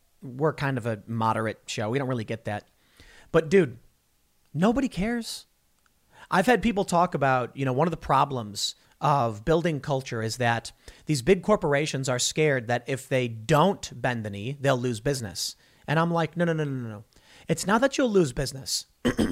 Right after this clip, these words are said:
It's that people are just scared of each other." It's a big Mexican standoff. There's very few woke people,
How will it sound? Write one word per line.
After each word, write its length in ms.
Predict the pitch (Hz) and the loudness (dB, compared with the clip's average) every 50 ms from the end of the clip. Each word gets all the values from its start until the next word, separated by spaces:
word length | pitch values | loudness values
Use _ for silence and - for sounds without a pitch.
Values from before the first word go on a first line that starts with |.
| 139 - | -2 -4
It's 140 | 175 165 - - | -4 -4 0 2
that 340 | 170 151 156 - - _ _ _ _ _ _ _ _ _ _ _ _ _ _ _ _ - - - - | 4 4 4 2 -2 _ _ _ _ _ _ _ _ _ _ _ _ _ _ _ _ -20 -20 -16 -4
people 420 | - 190 226 220 - 247 240 226 - | 2 2 4 6 8 8 8 8 6
are 160 | - 143 143 131 | 4 2 2 2
just 280 | - - - - - | 0 -2 -4 -4 -6
scared 680 | - - - - - - - 220 220 185 131 123 117 143 | -8 -6 -6 -6 -4 0 2 2 4 4 2 2 0 -2
of 140 | 139 123 123 | -4 -4 -4
each 220 | 120 113 - - | -6 -6 -2 -2
other." 280 | 226 262 127 117 - - _ _ _ _ _ - | -2 -2 -2 -4 -8 -12 _ _ _ _ _ -10
It's 120 | - 139 170 | -4 -2 0
a 60 | 151 | 0
big 160 | 139 190 160 | 2 0 2
Mexican 380 | 151 151 143 139 - - 127 117 | 2 0 0 -2 -2 -6 -8 -6
standoff. 500 | - - 190 196 165 - - - - - - _ _ _ - - - - - | -4 -2 -2 -2 -4 -6 -8 -10 -14 -20 -20 _ _ _ -20 -18 -18 0 6
There's 220 | 170 180 151 120 | 8 8 8 8
very 280 | 117 127 165 196 247 254 | 6 6 6 6 6 4
few 220 | - - 226 226 | 2 0 0 0
woke 280 | 190 175 175 175 - - | 4 4 2 2 0 -2
people, 340 | - 156 147 - - - | -6 -6 -6 -6 -10 -14